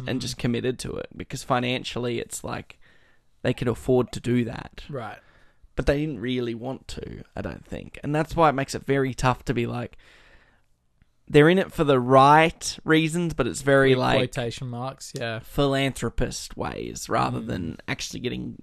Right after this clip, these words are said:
Speaker 1: stuck into the, the club and the ethos and of the community. So, um, good season,
Speaker 2: Mm.
Speaker 1: um, and sort of ties in with this, this, yeah, I, I
Speaker 2: Yeah.
Speaker 1: don't give a crap about Deadpool three, and I mean, She-Hulk has just been,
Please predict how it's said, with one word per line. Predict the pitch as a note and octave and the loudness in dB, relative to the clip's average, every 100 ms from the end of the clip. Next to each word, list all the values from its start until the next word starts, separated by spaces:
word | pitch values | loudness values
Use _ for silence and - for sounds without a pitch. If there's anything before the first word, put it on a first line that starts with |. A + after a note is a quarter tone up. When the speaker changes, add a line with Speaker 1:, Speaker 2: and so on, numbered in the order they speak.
| - | -12
Speaker 1:
stuck | - C3 B2+ B2+ | -2 -2 -2 -4
into | A#2+ A#2 A#2 | -6 -6 -8
the, | A#2 | -8
the | A2 C3 | -8 -8
club | - B2 - | -4 -2 -2
and | B2+ B2 | -4 -6
the | |
ethos | A#2+ A2+ A2+ D#2 - - - - | -8 -8 -4 -6 -6 -10 -12 -12
and | - - C#3+ - _ _ - | -10 -10 -12 -20 _ _ -14
of | - - | -12 -10
the | |
community. | - - - - - - - | -10 -8 -8 -10 -12 -14 -14
So, | - - B2 B2 A#2 - - - - - - - | -12 -6 -2 -2 -4 -12 -20 -20 -20 -20 -20 -6
um, | - C3 C3+ C3 B2+ - | 2 6 6 4 2 -2
good | - G#3+ | -2 0
season, | F3+ F3 E3 G3 - - _ - | 0 -2 -2 -8 -10 -20 _ -6
Speaker 2:
Mm. | |
Speaker 1:
um, | A#2+ B2 A#2+ G2 - | -2 0 -2 -6 -4
and | B2 C3 B2+ A#2+ A2+ - - | 0 2 2 0 -4 -16 -6
sort | E3 C3 | -2 -2
of | |
ties | - C#3 C3 | 4 6 6
in | B2 | 2
with | A#2+ - | -6 -6
this, | B2 - | -8 -8
this, | - A#2 - | -10 -12 -2
yeah, | B2 B2+ B2 A#2 - | 2 4 4 -2 -4
I, | B2+ C3+ | 4 4
I | C#3 D3+ | 6 6
Speaker 2:
Yeah. | |
Speaker 1:
don't | C#3+ B2+ | 6 4
give | A2 A2 | -2 -10
a | |
crap | - - B2+ - | -10 -6 -4 -2
about | A#2 A#2+ - - - | -2 -4 -6 -10 -6
Deadpool | B2+ B2 - A#2 | -4 -2 -2 -6
three, | A2 B2 C3+ C3+ | -6 -4 -2 0
and | B2 A#2 - - - - - - - - - - - - | -2 -4 -8 -12 -12 -16 -16 -18 -20 -20 -20 -20 -20 0
I | D3 | 4
mean, | D#3 E3+ E3 | 6 6 2
She-Hulk | - - F#3 D3+ D3 A#2+ | -2 6 6 8 8 6
has | A2+ | -2
just | - A#2+ - - | -6 -6 -6 -8
been, | A#2+ A#2 A2+ - | -6 -4 -6 -8